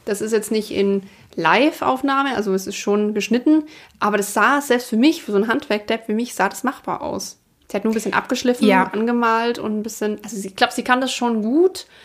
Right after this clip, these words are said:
Speaker 1: aber ich hätte es mir zugetraut,
Speaker 2: Also ich
Speaker 1: glaub
Speaker 2: glaub aber auch viel ja, viel so selbst gelernt.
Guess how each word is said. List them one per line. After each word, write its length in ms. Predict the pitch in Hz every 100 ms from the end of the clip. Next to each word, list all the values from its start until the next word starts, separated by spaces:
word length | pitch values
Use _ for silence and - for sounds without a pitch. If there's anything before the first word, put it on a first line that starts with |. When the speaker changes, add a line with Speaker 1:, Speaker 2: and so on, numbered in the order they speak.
| - _ _ _
Speaker 1:
aber 120 | 233
ich 120 | 208 -
hätte 120 | 302
es 60 |
mir 120 | 381 381
zugetraut, 420 | 277 214 - 160
Speaker 2:
Also 120 | 196
ich 80 | 233
Speaker 1:
glaub 140 | 269
Speaker 2:
glaub 120 | 269 233
aber 80 | 220
auch 100 | -
viel 500 | - - 262 262 180 - _ _ -
ja, 220 | 208 185
viel 200 | - 226
so 120 | 202
selbst 640 | 160 160 175 - - - -
gelernt. 480 | 208 214 214 226